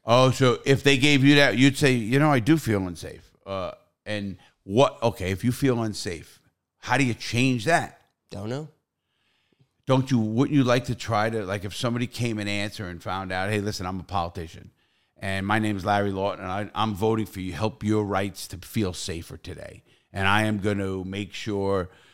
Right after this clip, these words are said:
Speaker 1: there's no guns on the streets or there's
Speaker 2: No,
Speaker 1: whatever."
Speaker 2: that's
Speaker 1: what
Speaker 2: not how you do it for me. <laughs> No
Speaker 1: Okay,
Speaker 2: way.
Speaker 1: how do you do it?
Speaker 2: I don't know.
Speaker 1: Okay, I knew this would be a
Speaker 2: <laughs> I
Speaker 1: tough
Speaker 2: don't know.
Speaker 1: podcast.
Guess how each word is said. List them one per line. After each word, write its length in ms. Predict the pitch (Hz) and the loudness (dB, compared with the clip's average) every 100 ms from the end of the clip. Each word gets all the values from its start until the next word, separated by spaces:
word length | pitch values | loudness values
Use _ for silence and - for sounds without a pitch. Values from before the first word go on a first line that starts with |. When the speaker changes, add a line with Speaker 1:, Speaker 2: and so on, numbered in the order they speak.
| _ | _
Speaker 1:
there's 280 | - 95 90 | -6 -6 -2
no 400 | 98 113 123 139 | 2 4 8 8
guns 360 | 135 143 131 120 | 8 4 4 2
on 140 | 117 | -2
the 60 | 107 | -2
streets 460 | - - 110 107 110 | -2 -2 -2 -2 -6
or 140 | 90 | -8
there's 160 | 87 101 | -6 -4
Speaker 2:
No, 120 | 120 | 2
Speaker 1:
whatever." 320 | 208 240 240 | 4 6 4
Speaker 2:
that's 180 | 190 135 | 4 2
Speaker 1:
what 80 | 139 | 2
Speaker 2:
not 100 | 127 | 2
how 80 | 113 | 0
you 120 | 110 | -4
do 140 | 104 | -6
it 80 | 101 | -8
for 120 | - | -10
me. 280 | 90 82 110 - | -12 -12 -14 -10
<laughs> 40 | |
No 80 | 175 | -8
Speaker 1:
Okay, 140 | 139 | -4
Speaker 2:
way. 60 | 156 | -2
Speaker 1:
how 200 | 110 113 | 2 4
do 60 | 127 | 6
you 80 | |
do 160 | 135 196 | 6 4
it? 100 | 170 - _ _ _ _ - | 2 -6 _ _ _ _ -8
Speaker 2:
I 80 | |
don't 140 | 127 190 | -6 -4
know. 180 | 185 190 _ _ _ _ _ _ _ | -6 -10 _ _ _ _ _ _ _
Speaker 1:
Okay, 300 | 101 107 151 | -12 -10 -2
I 120 | 147 135 | -2 0
knew 140 | 170 | 0
this 160 | 143 - | -2 -4
would 120 | 113 | -10
be 60 | 107 | -10
a 40 | |
Speaker 2:
<laughs> 60 | - | -4
I 80 | 139 | 0
Speaker 1:
tough 60 | |
Speaker 2:
don't 200 | 156 151 | 0 0
know. 180 | 151 180 131 | -2 -2 -4
Speaker 1:
podcast. 140 | 127 | -8